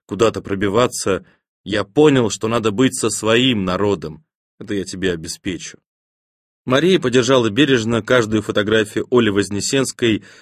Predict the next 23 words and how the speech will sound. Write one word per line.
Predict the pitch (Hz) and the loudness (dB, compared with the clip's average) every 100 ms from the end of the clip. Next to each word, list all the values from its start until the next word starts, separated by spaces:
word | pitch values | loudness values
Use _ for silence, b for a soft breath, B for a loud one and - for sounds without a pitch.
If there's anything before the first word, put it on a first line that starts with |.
| B - | B -8
пытаясь | 110 160 151 - | -2 2 2 0
в | - | -2
каждой | 143 131 117 | 0 0 0
отразиться | 117 110 104 104 104 143 127 - 113 90 B - | -2 -2 -2 -2 0 -2 -2 0 0 0 B -6
и | 110 | -4
что-то | - 131 117 | 0 0 2
находя, | 113 101 117 113 120 92 71 _ _ - | -2 0 0 2 2 2 -2 _ _ -8
словно | - 107 101 | -2 0 0
сестра-близнец, | - 98 - 117 92 98 90 113 131 - - b b | -2 -4 2 2 2 -2 -2 0 2 0 -6 b b
украденная | 90 131 143 123 117 110 | -2 0 2 2 2 2
из | 104 | -2
колыбели, | - 104 107 104 143 123 113 b b - | -4 -2 0 2 2 4 2 b b -4
выросшая | 104 143 127 - - 117 107 | 4 6 4 2 0 2 2
и | 110 | -2
сгинувшая | 104 95 123 120 98 - 104 | -6 0 2 2 0 0 0
где-то | 90 104 104 | 0 -2 -2
там. | - 113 82 - b b _ | 2 2 2 -6 b b _
В | - | -6
сериале | 113 127 120 | 0 2 2
здесь | 101 107 104 | -2 -4 -2
надо | 113 98 | -2 -2
пустить | 104 101 110 | -4 -6 -6
слезу, | - 95 90 113 107 | -6 -6 -2 2 0